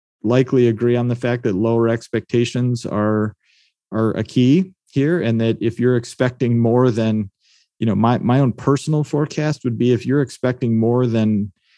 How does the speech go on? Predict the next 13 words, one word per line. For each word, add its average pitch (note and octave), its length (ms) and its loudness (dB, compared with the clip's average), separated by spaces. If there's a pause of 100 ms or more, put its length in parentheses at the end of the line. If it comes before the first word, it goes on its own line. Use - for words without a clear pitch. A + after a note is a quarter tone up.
(260)
a A2 140 2
low A2 320 4
single B2+ 400 0
digit B2 440 0
real A#2+ 280 2
return B2+ 400 -2
from A#2 180 -4
equities C3 400 0
over C3 160 -2
the B2+ 80 0
next C3 260 -4
ten C3 200 -2
years, C3+ 400 -2